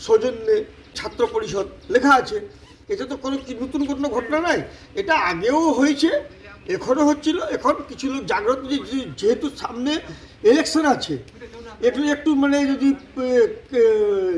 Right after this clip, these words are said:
লিপাপতি যদি না করে, তাহলে জনসাধারণ কীরকম বুঝাবে? এই জন্য এগুলো করছে ওরা, যে ওরা এক-, একটু না করলে পরে সাধারণ মানুষকে কীভাবে আমরা বুঝাবো? আজকে মহেন্দ্রপুরে যে পঞ্চায়েত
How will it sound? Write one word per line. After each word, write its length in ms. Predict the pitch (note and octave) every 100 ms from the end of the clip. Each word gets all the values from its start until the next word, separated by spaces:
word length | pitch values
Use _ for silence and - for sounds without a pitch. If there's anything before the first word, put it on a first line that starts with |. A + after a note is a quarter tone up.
| F3
লিপাপতি 440 | A3 C#4 C4+ B3+ A#3
যদি 120 | A#3 B3 A3+
না 60 | C#4+
করে, 180 | B3 G#3+ G#3+ - - -
তাহলে 160 | C4+ B3
জনসাধারণ 420 | B3 C4+ - C4+ C#4
কীরকম 260 | D4+ C#4 D4+ C#4
বুঝাবে? 280 | C4 B3+ - - - - - - B3
এই 80 | C4
জন্য 140 | E4 G4+
এগুলো 180 | F#4 F#4 F4
করছে 200 | F4+ - E4+
ওরা, 140 | D#4 C#4 - - - G#3
যে 60 | B3+
ওরা 100 | C4 B3+ - B3
এক-, 140 | - -
একটু 160 | - - - G#3+
না 60 | A#3+
করলে 180 | B3 B3 A#3+
পরে 100 | A#3+ -
সাধারণ 240 | A3 - A3
মানুষকে 280 | A3+ - -
কীভাবে 260 | - F#3 A3+
আমরা 160 | G#3+ A3 F3+
বুঝাবো? 280 | G#3 G3+ F#3+ - - - - - F#3
আজকে 180 | - A3
মহেন্দ্রপুরে 520 | G#3 A3 G#3+ B3 D#4+ A3 A3+
যে 60 | A3 - - - -
পঞ্চায়েত 340 | D4 F#3+ A3+